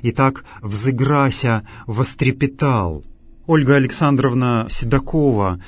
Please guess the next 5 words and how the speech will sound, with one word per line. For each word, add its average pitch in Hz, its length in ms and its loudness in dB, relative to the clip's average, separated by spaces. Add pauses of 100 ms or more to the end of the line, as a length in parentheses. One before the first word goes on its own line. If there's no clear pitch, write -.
(200)
современный 123 800 2
филолог, 135 760 0
исследователь 107 1000 -2
церковнославянского 113 1120 -2
языка, 117 540 -4